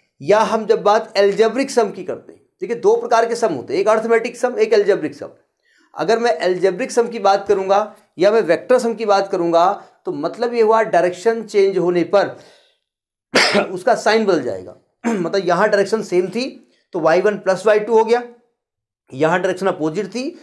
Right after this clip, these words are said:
तो वाई वन माइनस वाई टू हो गया। दूसरा एग्जांपल, आप क्लास में बैठे हैं, टीचर आया, आपने काम नहीं किया, एक थप्पड़ मारा, आप एक मीटर डिस्प्लेस हुए, जब तक आप सही हो एक और पड़ गया,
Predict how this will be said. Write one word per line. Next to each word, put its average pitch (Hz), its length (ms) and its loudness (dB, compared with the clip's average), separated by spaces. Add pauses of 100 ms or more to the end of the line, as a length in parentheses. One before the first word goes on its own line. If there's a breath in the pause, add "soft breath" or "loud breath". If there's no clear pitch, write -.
(140 loud breath)
तो 185 80 -4
वाई 185 220 2
वन 208 180 2
माइनस 160 420 0
वाई 113 120 -4
टू 104 160 -14
हो 92 120 -18
गया। 78 200 -20 (640)
दूसरा 196 380 -2
एग्जांपल, 131 480 -6 (420)
आप 196 260 2
क्लास 196 320 2
में 208 100 -2
बैठे 180 280 2
हैं, 196 160 -2 (300 soft breath)
टीचर 185 300 0
आया, 202 200 4
आपने 202 300 2
काम 190 260 0
नहीं 214 120 -4
किया, 214 140 2
एक 226 320 -6
थप्पड़ 190 220 -2
मारा, 190 200 2
आप 190 400 2
एक 220 220 -2
मीटर 214 200 -2
डिस्प्लेस 190 480 -2
हुए, 135 180 -4 (300 loud breath)
जब 185 220 -2
तक 233 160 2
आप 226 180 2
सही 220 180 0
हो 220 140 4
एक 208 200 4
और 220 200 2
पड़ 196 120 2
गया, 151 220 0